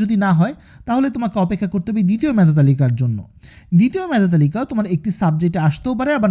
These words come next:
নাও আসতে পারে। যদি আসতে, আসে, ভর্তি হয়ে যেতে পারো, আর যদি না আসে, তাহলে তুমি রিলিজ স্লিপে আবেদন করতে পারবে, অথবা চান্স পেয়েও ভর্তি না হলে তুমি রিলিজ স্লিপে আবেদন করতে পারবে। রিলিজ স্লিপে তুমি তিনটি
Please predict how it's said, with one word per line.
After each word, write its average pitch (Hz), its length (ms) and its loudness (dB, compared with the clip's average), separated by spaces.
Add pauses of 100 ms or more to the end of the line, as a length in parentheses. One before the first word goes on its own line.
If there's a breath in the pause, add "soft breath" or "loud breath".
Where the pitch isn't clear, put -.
নাও 139 220 4
আসতে - 200 -6
পারে। 123 120 -4
যদি 196 180 0
আসতে, 226 280 -2 (280)
আসে, 254 180 -6 (360 soft breath)
ভর্তি 214 260 2
হয়ে 247 140 0
যেতে 233 180 -4
পারো, 254 140 -4 (100)
আর 185 60 0 (100)
যদি 190 160 0 (300 loud breath)
না 202 140 2 (100)
আসে, 165 220 -2
তাহলে 180 300 2 (340 loud breath)
তুমি 220 180 -2
রিলিজ 214 360 4
স্লিপে 214 240 -4
আবেদন 156 380 2
করতে 180 360 -2
পারবে, 98 280 -2 (280)
অথবা 202 300 0 (160)
চান্স 214 240 -2 (160)
পেয়েও 240 200 -2 (120)
ভর্তি 196 240 0
না 196 200 2
হলে 165 140 6 (360 loud breath)
তুমি 190 200 2
রিলিজ 240 200 4
স্লিপে 196 280 -2
আবেদন 147 320 4 (120)
করতে 175 300 0
পারবে। 90 200 -6 (380 soft breath)
রিলিজ 233 280 6
স্লিপে 202 340 0
তুমি 190 220 2
তিনটি 269 320 -4